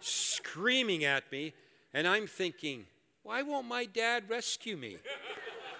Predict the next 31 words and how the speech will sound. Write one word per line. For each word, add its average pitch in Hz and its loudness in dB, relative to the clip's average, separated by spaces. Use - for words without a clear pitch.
Seriously, 254 4
well, 226 0
why 262 8
won't 269 4
my 226 4
dad 233 4
come 208 0
and 202 -2
rescue 226 0
me? 160 -4
Like, 202 -2
this 226 2
man's 185 0
hurting 202 2
me. 92 -12
And 170 2
he's 190 -4
saying, 185 0
you 165 -4
know, 165 -4
"Speak - -4
it 196 2
out." 208 0
And 139 -8
I'm 160 -4
thinking, 135 -8
"Speak - -8
it 139 -2
out?" 170 0
<laughs> 170 -6
Yeah, 143 -10